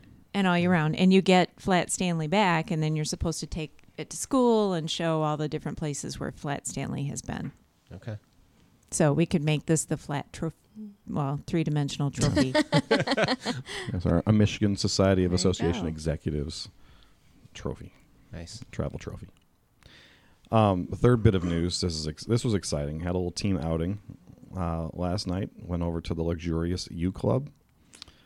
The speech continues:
Speaker 3: Yeah.
Speaker 4: for some
Speaker 2: Go Green.
Speaker 3: It was really nice.
Speaker 4: It was very nice. Why were we
Speaker 3: Yeah.
Speaker 4: there, Nikki?
Speaker 3: We were there for the Ten Over the Next Ten Awards presentation.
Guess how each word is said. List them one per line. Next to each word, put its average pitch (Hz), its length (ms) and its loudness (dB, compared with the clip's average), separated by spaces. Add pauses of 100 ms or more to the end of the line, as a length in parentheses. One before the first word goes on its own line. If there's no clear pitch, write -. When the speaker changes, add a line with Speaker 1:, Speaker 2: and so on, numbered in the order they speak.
Speaker 3:
Yeah. 269 140 -18
Speaker 4:
for 85 340 -2
some 82 500 -6
Speaker 2:
Go 95 120 -4
Green. 90 340 -8 (720)
Speaker 3:
It 247 80 0
was 240 140 0
really 214 200 0
nice. 262 520 -6
Speaker 4:
It - 80 -4
was 131 200 -2
very 82 160 -2
nice. 82 340 -6
Why 101 160 0
were 107 140 0
we 107 100 0
Speaker 3:
Yeah. 117 100 0
Speaker 4:
there, 110 120 0
Nikki? 92 300 -6 (600)
Speaker 3:
We 254 140 4
were 294 120 6
there 240 280 6
for 226 220 2
the 202 380 2
Ten 214 220 2
Over 220 160 6
the 220 80 4
Next 202 380 2
Ten 208 520 4
Awards 202 500 2
presentation. 208 840 0